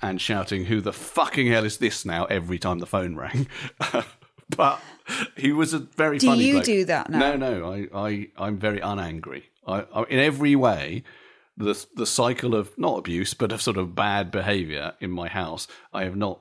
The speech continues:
Speaker 1: repeated it. I have reacted against it.
Speaker 2: I love
Speaker 1: So my
Speaker 2: that.
Speaker 1: mother was deeply self-dramatising, and I am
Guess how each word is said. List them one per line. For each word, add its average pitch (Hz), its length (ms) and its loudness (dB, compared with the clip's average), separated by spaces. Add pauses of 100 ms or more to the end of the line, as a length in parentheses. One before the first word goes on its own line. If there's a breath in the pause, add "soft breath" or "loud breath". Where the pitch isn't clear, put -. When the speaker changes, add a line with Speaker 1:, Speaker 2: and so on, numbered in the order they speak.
(140)
Speaker 1:
repeated 101 400 -2
it. 80 100 -4
I 87 120 -4
have 90 180 -8
reacted 87 320 -6
against 92 500 -6
it. - 240 -14
Speaker 2:
I 143 80 -14
love 139 220 -10
Speaker 1:
So 113 80 2
my 104 100 0
Speaker 2:
that. 107 60 0
Speaker 1:
mother 123 200 4
was 120 120 0
deeply 139 520 0
self-dramatising, 82 1160 -2 (400 loud breath)
and 92 100 0
I 90 160 0
am 85 260 -4